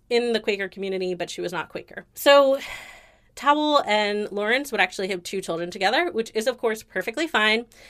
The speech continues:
except that somewhere along the way, he married someone else. One source I read said that Towle had, like, run into trouble with the Quaker community previously for a relationship with a non-Quaker woman,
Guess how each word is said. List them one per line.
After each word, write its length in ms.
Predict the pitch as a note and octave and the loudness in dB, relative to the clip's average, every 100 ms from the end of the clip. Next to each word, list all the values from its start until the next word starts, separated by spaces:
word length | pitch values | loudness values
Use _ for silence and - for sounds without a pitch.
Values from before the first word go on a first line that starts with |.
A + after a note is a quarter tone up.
| - | -10
except 360 | A3 A3 D4 - | -6 0 0 4
that 240 | A#3+ - | 4 4
somewhere 440 | - - C5+ G#4+ A3+ | -2 0 2 4 2
along 280 | F#3+ F3+ | 2 0
the 60 | F3 | -2
way, 300 | E3 D#3+ G#3+ A3 _ | -2 -4 -4 -12 _
he 140 | - | -6
married 300 | B3 F#3 E3 | 0 0 0
someone 280 | E3 D#3 - | -4 -8 0
else. 420 | G#3 - - - - - - - _ | 0 0 -6 -18 -20 -20 -20 -20 _
One 200 | - A3 | -4 -2
source 200 | A3+ C#4+ | 2 2
I 80 | C#4+ | 4
read 200 | A#3 G3 | 2 2
said 160 | F#3 F#3 | 0 -2
that 100 | F3+ | -2
Towle 300 | - F3 F3+ | 0 0 0
had, 340 | F3+ F3 E3+ | 0 -2 -2
like, 160 | F3+ F3 | -4 -4
run 220 | F#3+ F#3+ | -4 -4
into 220 | G3 G3 | -4 -6
trouble 400 | - F#3 F3+ G#3 | -6 -4 -2 -2
with 140 | G3 F#3+ | -4 -6
the 80 | F#3 | -6
Quaker 320 | G3 F3 F#3 | -6 -6 -8
community 600 | - F#3+ F#3 F#3+ F#3 E3+ | -10 -6 -4 -4 -4 -4
previously 840 | E3 - F#3+ B3+ C4 D#4+ E4 E4+ E4+ | -8 -6 -2 -2 -2 0 0 -2 -6
for 600 | - G#3 G#3+ A3 A3 A3 - | -6 -2 0 0 -2 -4 -4
a 80 | G#3+ | -2
relationship 640 | G#3+ A3 A#3 A3+ B3+ B3+ | 0 -2 -6 -4 -4 -2
with 240 | A#3 - - | -4 -4 -6
a 120 | G#3 | -4
non-Quaker 520 | G3+ G3+ G#3+ A#3 A#3+ | -2 -4 -4 -4 -2
woman, 400 | A#3 A#3 B3 C4 | -2 -2 -2 -6